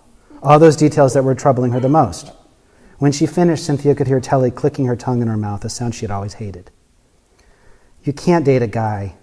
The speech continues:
Telly began, "who sleeps all the time and wants you to get fat. I'm, I'm sorry, sis. Regardless of how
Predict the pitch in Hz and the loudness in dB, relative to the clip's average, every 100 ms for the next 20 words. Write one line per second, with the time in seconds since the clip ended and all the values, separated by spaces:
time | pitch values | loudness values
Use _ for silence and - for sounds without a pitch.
0 | _ _ - 117 110 110 107 101 104 - | _ _ -4 -2 -2 -4 -6 -8 -10 -14
1 | - 135 - 139 127 131 113 110 113 107 | -4 -4 2 2 2 0 -4 -4 -8 -8
2 | 101 - _ 123 117 113 104 101 98 92 | -10 -16 _ -6 -4 -4 -6 -10 -10 -12
3 | - 90 85 82 _ _ 123 120 - - | -12 -14 -14 -18 _ _ -10 -8 -8 -14
4 | - - - 127 165 139 117 98 92 82 | -18 -14 -8 0 4 6 4 -2 -6 -6
5 | - - - - - - - - 156 147 | -8 -8 -12 -20 -20 -20 -20 -2 2 8
6 | 175 175 175 - 151 143 143 139 135 - | 10 10 8 6 4 8 10 10 8 2